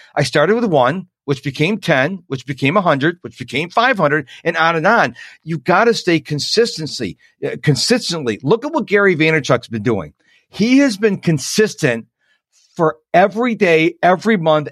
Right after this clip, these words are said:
every year, for years on end. That's why he is such an influencer. He didn't show up for a couple weeks and go away for a couple weeks and come back for a couple weeks. He's consistent every day. And it, and if you do it every day,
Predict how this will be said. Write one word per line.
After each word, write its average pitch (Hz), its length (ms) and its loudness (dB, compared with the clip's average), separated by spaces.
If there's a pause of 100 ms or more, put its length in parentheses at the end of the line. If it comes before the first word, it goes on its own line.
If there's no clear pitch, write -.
every 190 340 2
year, 156 360 4
for 147 280 -4
years 180 640 -4
on 160 260 0
end. 170 540 0
That's 240 420 2
why 165 380 0
he 170 300 0
is 156 120 0
such 156 260 0
an - 60 -10
influencer. 185 640 0 (320)
He 339 140 0
didn't 370 180 0
show 202 300 2
up 196 120 -4
for 185 100 0
a 180 40 -12
couple 175 320 -2
weeks 160 380 2
and 143 120 0
go 139 140 2
away 135 280 4
for 160 120 0
a - 60 0
couple 156 260 -2
weeks 143 400 2
and 117 140 -4
come 113 140 0
back 196 200 2
for 196 120 -6
a - 40 -4
couple 156 240 -2
weeks. 143 240 0 (300)
He's 202 300 -4
consistent 185 880 0 (180)
every 185 440 0
day. 180 440 2 (420)
And 208 140 4
it, 208 200 2
and 208 120 2
if 170 80 -2
you 185 80 -4
do 269 160 -4
it 339 60 -2
every 226 180 0
day, 196 440 2